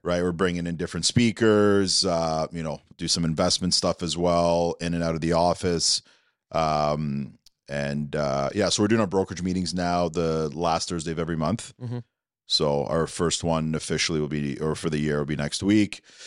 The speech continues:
Speaker 1: Uh, it's great turnout there every time. Um, so I don't know, we might have to look into a bigger space already.
Speaker 2: <laughs> That's good.
Speaker 1: Not looking forward to that overhead, but I mean, look, if it, uh, if it calls for it, then you gotta do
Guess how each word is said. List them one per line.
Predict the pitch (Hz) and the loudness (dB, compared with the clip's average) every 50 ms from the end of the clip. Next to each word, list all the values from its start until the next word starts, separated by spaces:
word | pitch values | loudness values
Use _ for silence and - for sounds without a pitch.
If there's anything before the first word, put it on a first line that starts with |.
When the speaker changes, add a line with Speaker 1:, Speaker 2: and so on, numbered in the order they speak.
| - - _ _ _ _ _ _ _ - | -20 -20 _ _ _ _ _ _ _ -2
Speaker 1:
Uh, | 92 92 95 92 92 92 92 90 87 | 0 2 2 2 2 2 0 0 -2
it's | - - - - | -6 -8 -8 -8
great | - - 101 101 101 90 | -4 0 0 0 0 0
turnout | - 101 95 92 92 90 87 - | 0 0 0 2 2 0 0 0
there | - 92 90 90 | -2 -2 0 0
every | 87 90 82 87 82 | 0 0 -2 -2 -4
time. | - 90 85 85 85 87 95 101 107 104 - - _ _ _ _ _ | -2 -2 0 0 2 2 2 2 0 0 -2 -8 _ _ _ _ _
Um, | 71 73 76 73 73 73 71 73 73 69 - - - | -4 0 0 2 2 0 0 -2 -4 -6 -8 -10 -8
so | - - 78 76 71 - | -4 -2 -2 -2 -2 -4
I | 73 | -6
don't | 73 76 | -6 -4
know, | 76 73 | -4 -6
we | 76 73 | -6 -8
might | 76 73 73 | -8 -8 -8
have | 80 73 71 - | -8 -10 -10 -10
to | 80 69 | -14 -12
look | 69 71 - | -12 -10 -10
into | 78 71 - 76 | -8 -6 -6 -6
a | |
bigger | 67 67 73 67 67 - | -6 -6 -8 -8 -8 -8
space | - - 73 71 - - | -6 -6 -6 -4 -4 -2
already. | 76 71 71 69 73 87 104 139 | -2 -2 -2 -2 -2 0 0 0
Speaker 2:
<laughs> | 185 - _ - 170 - _ - 156 147 _ - | 0 0 _ -4 -4 -4 _ -6 -6 -6 _ -6
That's | 160 165 - - | -6 -6 -6 -8
good. | - - 127 - - | -10 -10 -8 -6 -2
Speaker 1:
Not | - 190 180 | 0 0 0
looking | 87 87 87 82 | 0 -2 -4 -4
forward | - - 92 87 - | -6 -2 -2 -2 -2
to | - 90 | -2 -2
that | 90 85 87 | 0 2 2
overhead, | 92 104 110 120 113 117 127 135 127 | 2 2 4 4 4 4 4 2 4
but | 110 107 95 | 4 4 4
I | 92 | 4
mean, | 90 90 90 87 90 | 2 0 0 0 0
look, | 90 - 113 101 - - | -2 -2 -2 -6 -4 -6
if | 87 - - | -6 -2 0
it, | 87 80 - - - | -2 -2 0 -2 0
uh, | 92 82 80 78 80 78 - _ _ _ _ _ _ _ _ _ _ _ _ _ _ _ _ _ - | 2 2 2 2 0 -2 -4 _ _ _ _ _ _ _ _ _ _ _ _ _ _ _ _ _ -4
if | - 101 | -4 -2
it | - | 2
calls | - 107 104 107 - - | 4 6 6 6 4 4
for | - 113 110 113 120 | 4 6 8 8 6
it, | 113 - | 6 4
then | 104 95 95 | 2 2 2
you | 92 90 | 2 2
gotta | 95 90 90 87 | 2 2 2 0
do | 76 90 87 87 87 85 82 | -2 -4 -4 -2 -2 -2 -4